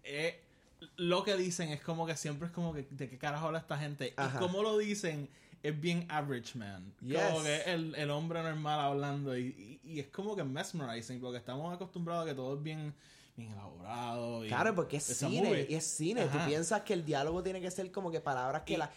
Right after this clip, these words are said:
Speaker 2: y eso no es
Speaker 1: y,
Speaker 2: así. El
Speaker 1: y fu-,
Speaker 2: diálogo
Speaker 1: y,
Speaker 2: debe ser lo más real posible.
Speaker 1: y hay, hay, hay veces que fun-, o sea, con Christopher Nolan funciona como que
Speaker 2: Claro,
Speaker 1: estas cosas
Speaker 2: porque
Speaker 1: así,
Speaker 2: obviamente
Speaker 1: ¿no?
Speaker 2: la, es, para eso son sus películas, ¿no?
Speaker 1: Pero, pero a mí me encanta que hasta, siempre es como que esta gente en estas situaciones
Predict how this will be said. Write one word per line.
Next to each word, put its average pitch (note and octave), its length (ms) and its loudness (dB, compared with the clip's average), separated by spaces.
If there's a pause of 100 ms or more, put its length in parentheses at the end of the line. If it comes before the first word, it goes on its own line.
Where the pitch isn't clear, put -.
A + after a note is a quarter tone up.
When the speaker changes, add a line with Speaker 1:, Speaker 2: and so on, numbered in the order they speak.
(140)
Speaker 2:
y E3+ 160 2
eso D#3+ 160 0
no G3+ 180 2
es - 60 -4
Speaker 1:
y, - 60 -2
Speaker 2:
así. F#3+ 340 2
El F3+ 100 4
Speaker 1:
y F#3+ 40 6
fu-, F3 60 2
Speaker 2:
diálogo F#3 360 4
Speaker 1:
y, G#3 40 2
Speaker 2:
debe G3 180 0
ser G3 160 0
lo G3 160 0
más D3 180 -2
real E3+ 360 2
posible. D3+ 440 -4
Speaker 1:
y E3+ 80 4
hay, D3+ 160 0
hay, D3 160 0
hay D3 140 0
veces E3 200 -2
que E4+ 80 -2
fun-, B3+ 220 0
o C3+ 60 -8
sea, C#3+ 500 0
con C#3 160 -4
Christopher C3+ 380 -4
Nolan C#3 260 -2
funciona B2+ 600 -2
como G#2 180 -6
que G2+ 60 -2
Speaker 2:
Claro, A2 240 6
Speaker 1:
estas C#3 80 2
cosas C#3+ 140 4
Speaker 2:
porque C#3 100 2
Speaker 1:
así, B2+ 80 4 (120)
Speaker 2:
obviamente C3+ 300 2
Speaker 1:
¿no? D#3+ 40 4
Speaker 2:
la, D3+ 300 2
es, - 220 0
para C3 380 2
eso C#3 160 0
son D#3+ 240 2
sus D#3+ 240 2
películas, A2 600 -2
¿no? G2 140 -4
Speaker 1:
Pero, C3+ 580 2 (140)
pero C#3 140 2
a B2+ 80 2
mí B2+ 100 -4
me C#3 80 -4
encanta D#3 300 -4
que D3 80 0
hasta, B2+ 260 -2
siempre C#3+ 300 -4
es E3+ 40 -6
como E3 280 0
que C3+ 60 -2
esta C#3 180 -4
gente D#3+ 260 -4
en D3+ 80 -2
estas C#3+ 220 -8
situaciones C#3+ 680 -4